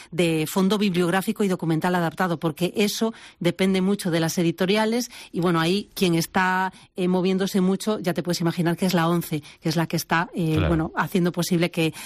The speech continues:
Speaker 1: que haya más adaptación. En estos veinte años, eh, Xavier Agrafojo ha sido testigo de ejemplos de superación y nos contaba el caso de un estudiante de ingeniería informática con una discapacidad de más del noventa por ciento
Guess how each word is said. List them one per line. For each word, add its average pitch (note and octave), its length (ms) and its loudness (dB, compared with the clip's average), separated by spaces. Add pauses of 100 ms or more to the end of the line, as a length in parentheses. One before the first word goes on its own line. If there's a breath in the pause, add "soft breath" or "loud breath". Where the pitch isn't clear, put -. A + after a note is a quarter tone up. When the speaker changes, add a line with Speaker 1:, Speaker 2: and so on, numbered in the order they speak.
(120 loud breath)
Speaker 1:
que F3+ 100 0
haya E3+ 160 2
más E3+ 180 0
adaptación. D#3 600 0 (340 loud breath)
En F#3+ 120 4
estos A#3+ 220 0
veinte B3+ 260 0
años, C4 500 0
eh, E3+ 280 2
Xavier F#3+ 300 0
Agrafojo G#3 420 0
ha G#3+ 60 0
sido G3+ 200 0
testigo F#3+ 340 0
de F3+ 60 2
ejemplos F#3 320 0
de E3+ 80 4
superación G3 760 0 (340 loud breath)
y G3+ 80 -4
nos F#3 140 2
contaba G#3 280 0
el A#3+ 60 -4
caso A3+ 240 -2
de G#3+ 60 0
un A3 80 2
estudiante A3 380 0
de G3 80 2
ingeniería F#3 400 2
informática G3 760 0
con G3 180 0
una C4 160 2
discapacidad G#3+ 680 0
de F#3+ 100 0
más G#3 200 2
del F#3 200 4
noventa A3 640 0
por E3 180 -4
ciento G3+ 560 0